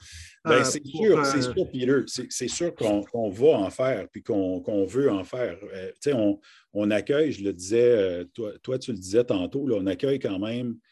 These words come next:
Speaker 1: cette année une bonne proportion de nos étudiants sont une, d'une, sont une clientèle, euh, internationale, surtout d'Afrique. Euh, donc,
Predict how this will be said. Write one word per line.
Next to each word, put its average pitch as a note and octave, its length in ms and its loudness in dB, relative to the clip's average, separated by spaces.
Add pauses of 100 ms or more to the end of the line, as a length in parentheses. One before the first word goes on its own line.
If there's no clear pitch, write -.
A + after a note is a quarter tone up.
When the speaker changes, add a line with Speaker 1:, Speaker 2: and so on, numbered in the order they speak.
(260)
Speaker 1:
cette - 300 -4
année A2 420 0
une F#2+ 240 -2
bonne A#2 360 -2
proportion A#2 580 -8
de A#2 60 -2
nos G2+ 140 -2
étudiants F#2 520 -8
sont F#2+ 320 -10
une, F2+ 260 -8
d'une, F2+ 460 -10
sont - 300 -20
une F2+ 120 -10
clientèle, G#2 680 -2
euh, E2+ 140 -6 (100)
internationale, G2 840 -6
surtout B2 260 -10
d'Afrique. - 480 -8 (760)
Euh, F2 400 -4
donc, G#2+ 260 -2